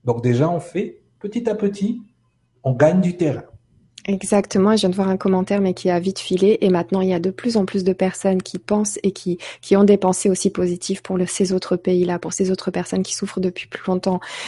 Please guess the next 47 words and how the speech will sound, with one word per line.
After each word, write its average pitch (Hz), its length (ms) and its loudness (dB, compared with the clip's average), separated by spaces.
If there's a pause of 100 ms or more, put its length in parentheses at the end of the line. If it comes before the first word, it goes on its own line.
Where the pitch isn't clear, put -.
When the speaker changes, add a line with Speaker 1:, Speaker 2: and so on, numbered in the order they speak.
Speaker 1:
Hyper 143 280 6
Speaker 2:
Et - 120 6
Speaker 1:
important. 107 380 -2
Speaker 2:
alors, 208 300 6 (460)
allez, 202 360 8
moi, 247 180 8
j'aime 262 180 8
bien 254 140 6
me, 247 260 8
me 226 140 8
caler 220 300 4
sur 226 180 0
le 208 100 4
positif, 208 720 0 (120)
tu 214 120 -2
Speaker 1:
Ouais. - 140 8
Speaker 2:
vois. 247 140 2 (100)
Et, 214 180 8
euh, 190 440 6 (100)
et - 20 4
donc, 202 300 0
euh, 180 600 -2 (260)
il - 80 -4
y 202 60 4
a 196 60 4
eu 202 60 0
cette 208 220 0
expérience-là. 196 760 0 (160)
Qu'est-ce 233 240 4
que 220 100 2
ça 208 160 0
nous 196 200 4
a 185 100 6
fait 190 160 0
grandir ? 185 460 -2
Qu'est-ce - 200 -8
que 202 80 -6
ça 208 140 -4
nous 196 160 2
a 190 80 4
fait 196 160 0
évoluer ? 185 400 0
Ça - 180 -4
en 190 80 0
a 185 80 2
réveillé 185 400 2
beaucoup. 185 340 -2